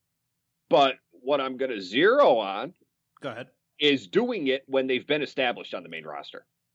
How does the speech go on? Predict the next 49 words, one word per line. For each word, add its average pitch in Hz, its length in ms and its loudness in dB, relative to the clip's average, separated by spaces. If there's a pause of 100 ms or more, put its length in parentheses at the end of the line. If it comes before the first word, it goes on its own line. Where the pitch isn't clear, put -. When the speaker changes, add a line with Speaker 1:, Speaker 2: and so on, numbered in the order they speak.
(560)
Speaker 1:
If 214 360 4
you're 202 160 -6
gonna 262 220 2
do, 156 280 0
if 165 200 -4
you're, 156 120 0
if 160 160 -4
you're - 80 -4
gonna 254 160 4
pull 170 200 -2
the 110 80 -12
trigger 127 320 -4
on 147 120 -4
it, - 100 -14 (460)
that's - 160 0
fine. 135 280 -2 (360)
But - 200 0
do 151 180 6
it - 140 -2
before 156 260 -6
you 147 140 -6
introduce 123 440 -6
them 110 120 -12
to 101 80 -14
the 95 80 -6
main 95 160 -2
roster 87 340 -4
audience. 69 420 -10 (200)
Go 180 160 4
to 180 80 -2
Triple 156 300 0
H 139 160 -2
and 123 100 -10
N 120 100 -6
X 113 160 -10
T 110 220 -6
and 98 100 -10
go 104 140 -2
to 110 40 -4
the 107 60 -8
performer 101 560 -2
and 95 80 -6
say, 92 140 -2
"Look, 76 240 -6 (240)
we're 95 80 -16
bringing 98 260 2
you 98 120 4
up, 196 280 2 (400)
but 151 240 4